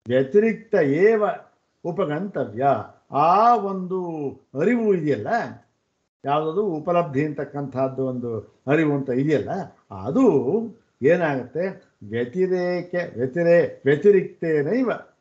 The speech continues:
ಅಭ್ಯುಪಗಂತವ್ಯ. ಅಂದ್ರೆ ಅದಕ್ಕಿಂತ ಬೇರೆಯಾಗಿ ಆ ಒಂದು ಅರಿವು ನಮಗಾಗುತ್ತೆ.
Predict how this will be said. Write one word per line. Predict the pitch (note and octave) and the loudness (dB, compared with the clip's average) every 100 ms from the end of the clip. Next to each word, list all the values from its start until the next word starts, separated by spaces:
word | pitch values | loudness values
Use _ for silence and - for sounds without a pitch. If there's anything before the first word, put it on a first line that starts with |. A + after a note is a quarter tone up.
| _ _ _ _ | _ _ _ _
ಅಭ್ಯುಪಗಂತವ್ಯ. | D3+ C#3+ D3+ C#3+ B2 B2 A2+ F#2+ G#2 A2+ - _ _ - | -8 -6 -4 -4 -4 -4 -6 -8 -6 -6 -6 _ _ -6
ಅಂದ್ರೆ | F#3 A3 A3 - | -2 -2 -2 -14
ಅದಕ್ಕಿಂತ | - C#3+ G3+ G3+ G3+ G3+ F#3+ | -2 2 2 2 -4 -2 -2
ಬೇರೆಯಾಗಿ | C3+ D#3 G3+ G3 F3+ E3 D#3 G#3 C4+ | 0 4 6 6 6 4 4 -2 -4
ಆ | G#3+ | -4
ಒಂದು | F3+ F3 | -6 -4
ಅರಿವು | D3 F3 A3+ | 0 0 0
ನಮಗಾಗುತ್ತೆ. | C#3 C3 A#2 A2 G#2+ | -4 -6 -8 -10 -14